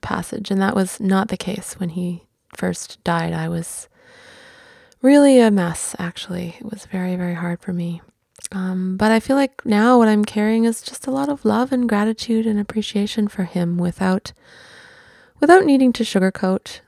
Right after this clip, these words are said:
the very complicated and in many ways impossible and tragic person <laughs> that he was. And, uh, I think this openness to his shadow and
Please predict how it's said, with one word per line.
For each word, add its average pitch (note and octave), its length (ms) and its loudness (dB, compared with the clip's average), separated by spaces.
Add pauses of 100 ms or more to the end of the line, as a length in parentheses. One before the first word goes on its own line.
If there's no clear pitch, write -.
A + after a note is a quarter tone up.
(140)
the F#3 120 -6
very F3+ 220 -2
complicated F3+ 760 -4
and F3 120 0
in F3 140 0
many F3 240 0
ways E3+ 540 -4 (160)
impossible F3+ 760 0 (160)
and G3 360 -2
tragic G3+ 540 -2 (100)
person A3 480 2
<laughs> G#3+ 60 -2
that A3+ 100 0
he A3+ 120 2
was. A3 400 0 (1040)
And, A3+ 260 2
uh, A3 300 2
I A#3 80 -2
think F#4 220 -4
this - 260 0
openness C4+ 540 0
to A3+ 120 -4
his G#3 420 -4
shadow G#3 640 -4
and G#3+ 380 -2